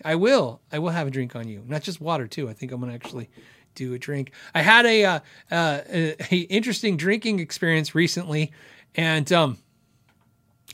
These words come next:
<laughs> so, so, um, my wife, uh, like a lot of women, <laughs> I feel horrible saying what I'm gonna say. I'm gonna say it. Uh, she drinks some White Claws, right?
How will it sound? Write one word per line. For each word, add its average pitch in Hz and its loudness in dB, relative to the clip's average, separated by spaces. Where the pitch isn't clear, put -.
<laughs> 277 12
so, 214 6
so, 208 8
um, 196 8
my 214 6
wife, 240 6
uh, 190 4
like 202 0
a 202 2
lot 202 6
of 214 2
women, 180 0
<laughs> - -20
I 190 -6
feel 240 -2
horrible 202 2
saying 214 4
what 185 4
I'm 160 0
gonna 156 0
say. 135 0
I'm 214 2
gonna 226 6
say 127 0
it. - -14
Uh, 185 6
she 269 -2
drinks 311 2
some 240 -2
White 202 8
Claws, 117 -2
right? 175 2